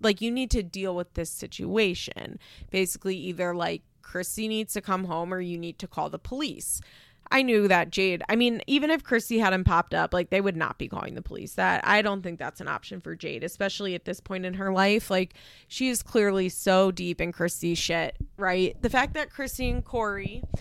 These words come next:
are even there, that's Chrissy's husband's name, which I can never remember. The idea of his name being Corey is very silly to me.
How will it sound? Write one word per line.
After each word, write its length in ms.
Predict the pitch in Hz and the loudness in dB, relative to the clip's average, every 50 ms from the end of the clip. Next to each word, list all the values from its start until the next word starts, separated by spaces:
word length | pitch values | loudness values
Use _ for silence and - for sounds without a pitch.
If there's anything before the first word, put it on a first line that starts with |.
| - - - - - | -8 -8 -6 -2 0
are 160 | 202 202 202 | 2 2 2
even 380 | - - 226 196 214 202 202 180 | 2 0 -2 0 0 0 0 2
there, 580 | 185 180 175 170 175 185 254 285 302 294 - - - - | 2 2 2 2 2 2 2 2 0 -2 -6 -10 -4 0
that's 260 | 208 190 185 - - - - _ - | 2 2 2 0 -4 -14 -18 _ -6
Chrissy's 420 | - - 190 - - 165 165 - | -2 0 0 0 0 -2 -4 0
husband's 440 | - - - - - - 156 - - | 0 0 -2 -2 -4 -10 -10 -8 -8
name, 180 | - - 156 165 | -8 -6 -6 -6
which 160 | 175 - 185 | -4 -2 0
I 80 | 180 | 0
can 300 | 180 214 208 202 196 190 | 0 0 0 0 0 2
never 300 | 185 180 180 170 175 170 | 4 4 4 6 4 4
remember. 340 | 170 175 170 165 165 - 180 | 4 4 2 0 0 0 0
The 100 | - 185 | 2 4
idea 320 | 139 147 277 - 339 415 480 | 6 6 6 8 6 6 6
of 60 | 480 | 6
his 160 | 494 453 381 | 4 4 4
name 160 | 320 254 233 | 4 4 4
being 220 | 233 240 233 226 - | 2 0 -2 -4 -6
Corey 400 | - - - 190 185 190 190 202 | -8 -4 0 2 2 4 4 2
is 100 | 196 175 | 0 2
very 240 | 196 175 175 175 | 2 2 2 2
silly 520 | 175 - - - - - 175 156 - - - | 0 -2 -4 -4 -2 0 0 0 0 -2 -6
to 100 | - - | -8 -10
me. 320 | - - - - - - | -10 -10 -10 -10 -12 -12